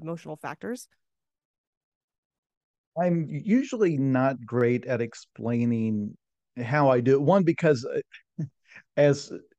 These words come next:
Speaker 2: uh, I don't like accepting any compliments people pay me. So, <laughs> like, if somebody tells you, "Oh my gosh, you, you're so, you look so good today. What did you do?" And your temptation is always like, "I, well, just, I don't know. I just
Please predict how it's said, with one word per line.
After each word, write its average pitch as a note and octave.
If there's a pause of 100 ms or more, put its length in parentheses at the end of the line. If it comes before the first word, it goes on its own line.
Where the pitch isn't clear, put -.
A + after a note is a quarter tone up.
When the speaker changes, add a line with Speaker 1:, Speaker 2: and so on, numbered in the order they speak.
(680)
Speaker 2:
uh, B2+ (560)
I D3+
don't E3+
like D#3
accepting C3+
any B2+
compliments C3+
people C3+
pay C3+
me. C3+
So, C3
<laughs> D3+
like, D#3+
if D3
somebody D#3+
tells D3
you, C3+ (400)
"Oh E3
my G#3
gosh, G3
you, E3
you're D3+
so, F3
you D3+
look F#3+
so E3
good E3+
today. D3+
What D3+
did D#3
you D3
do?" D#3 (280)
And C#3+
your C#3+
temptation D3
is C3
always B2+
like, A2+ (440)
"I, B2+
well, F#3+
just, E3+
I C#3
don't F3+
know. C#3+
I C#3+
just C#3